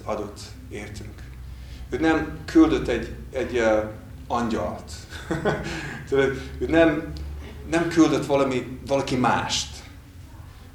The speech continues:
Ő saját, saját életét adott értünk. Szoktam mondani, ő, ő nem, ő, ő nem,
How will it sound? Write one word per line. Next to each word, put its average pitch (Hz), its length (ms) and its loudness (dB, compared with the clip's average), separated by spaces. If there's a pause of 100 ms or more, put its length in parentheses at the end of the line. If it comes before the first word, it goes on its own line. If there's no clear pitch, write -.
Ő 143 280 -4
saját, - 480 2 (680)
saját 110 460 -2
életét 107 520 -6
adott 104 320 -12
értünk. - 420 -12 (560)
Szoktam 135 380 0
mondani, 117 260 2
ő, 135 280 0
ő 135 80 -4
nem, 165 380 0 (540)
ő, - 180 -8 (100)
ő 156 140 -4
nem, 170 280 2